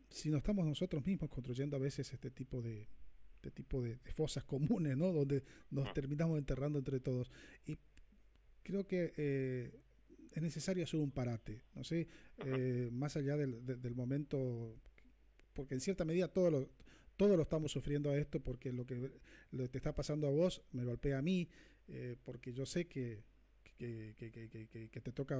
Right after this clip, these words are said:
Speaker 1: eh, eh, fuertemente, y sé que a cada uno de los que conozco que le está tocando un despido le toca fuertemente, entonces,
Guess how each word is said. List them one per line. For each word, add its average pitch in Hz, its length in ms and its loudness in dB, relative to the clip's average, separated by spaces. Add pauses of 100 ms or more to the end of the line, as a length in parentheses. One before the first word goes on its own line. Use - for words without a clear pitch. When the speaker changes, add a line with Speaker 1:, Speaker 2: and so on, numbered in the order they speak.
(160)
Speaker 1:
eh, 123 400 -6
eh, 120 380 -10
fuertemente, 143 760 0 (300)
y 131 100 -6
sé 139 140 -4
que 147 160 2
a 123 100 -4
cada 151 280 2
uno 165 200 4
de 139 60 4
los 131 100 0
que 123 120 -8
conozco 143 500 -2
que 120 100 -6
le 117 60 -4
está 139 160 -6
tocando 139 360 -2
un 127 60 -2
despido 143 460 0 (340)
le 127 120 -8
toca 139 260 -2
fuertemente, 139 680 -2
entonces, 131 580 -6